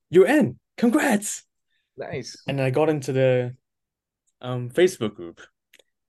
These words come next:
Speaker 1: And then just seeing you, Brendan, and a bunch of other people just being real, being authentic, and not giving a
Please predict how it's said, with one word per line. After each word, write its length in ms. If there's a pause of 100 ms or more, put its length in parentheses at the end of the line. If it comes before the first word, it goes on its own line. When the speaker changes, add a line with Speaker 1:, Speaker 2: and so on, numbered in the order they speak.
(120)
Speaker 1:
And 120
then 120
just 280
seeing 520
you, 640 (160)
Brendan, 880 (1120)
and 300
a 100 (260)
bunch 800
of 140
other 260
people 380
just 240 (440)
being 480
real, 400 (460)
being 380
authentic, 720 (640)
and 200
not 240
giving 340
a 180